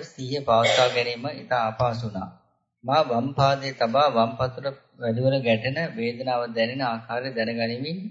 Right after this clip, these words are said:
එමෙන්ම දකුණටත් එසේම දැනීමේ ලැබෙ-, දැනීම ලැබමින් වම දකුණ ලෙස සක්මන් භාවනාව කළත් ඉන් සතිය පවත්වා ගන්නට හැකි වුණේ ඉතා සුළු වේලාවයි. එනම් පියවර පහක් හයක් පමණයි. සිත විවිධ දේවල් ඔස්සේ දුවනවා.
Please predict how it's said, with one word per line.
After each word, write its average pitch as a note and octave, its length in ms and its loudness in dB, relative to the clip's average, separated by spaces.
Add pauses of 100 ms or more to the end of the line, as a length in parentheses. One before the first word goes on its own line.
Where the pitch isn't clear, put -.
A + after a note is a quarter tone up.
එමෙන්ම B2+ 380 0
දකුණටත් B2 520 -2 (260)
එසේම C3+ 460 -4 (520)
දැනීමේ B2 480 -2
ලැබෙ-, A#2+ 420 -4
දැනීම A#2 380 -2
ලැබමින් A#2 480 -4 (540)
වම B2+ 200 0
දකුණ B2 340 -2
ලෙස C3 160 -2
සක්මන් C3 440 -4
භාවනාව A#2 500 0
කළත් A#2+ 320 0 (140)
ඉන් C3+ 160 -10
සතිය C3 340 -10
පවත්වා A#2+ 440 -2
ගන්නට A#2+ 320 -4
හැකි A#2 240 -8
වුණේ B2+ 340 -8
ඉතා B2+ 280 -2
සුළු B2+ 220 -10
වේලාවයි. G#2 500 -2 (500)
එනම් C3+ 240 2
පියවර C3+ 320 4
පහක් B2+ 340 2 (140)
හයක් A#2+ 300 0
පමණයි. A2 440 -2 (640)
සිත C#3 220 -10
විවිධ D3+ 380 0
දේවල් C#3 360 4
ඔස්සේ C#3 320 0
දුවනවා. B2 420 0